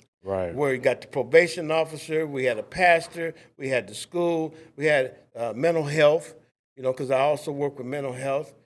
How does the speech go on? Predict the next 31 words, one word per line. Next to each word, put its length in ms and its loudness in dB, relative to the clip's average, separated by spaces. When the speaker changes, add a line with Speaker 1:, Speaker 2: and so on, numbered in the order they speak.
Speaker 2:
'cause 100 -20
we 120 -6
know 120 0
some 320 -2
kids 300 -6
have 200 -4
different 300 -10
diagnoses, 1000 -6
you 60 -8
know, 180 0
Speaker 1:
Right. 100 -4
Speaker 2:
different 320 -4
issues. 600 -6
Speaker 1:
P 120 -4
T 220 -2
S 160 -2
D, 240 -2
all 220 4
Speaker 2:
Yeah, 160 4
Speaker 1:
that. 260 -10
Speaker 2:
due 140 -4
to 60 -2
Speaker 1:
Yeah. 220 2
Speaker 2:
a 20 4
lot 240 4
of 80 -6
different 360 -8
things. 360 -2
Up 200 0
here, 580 2
uh, 240 0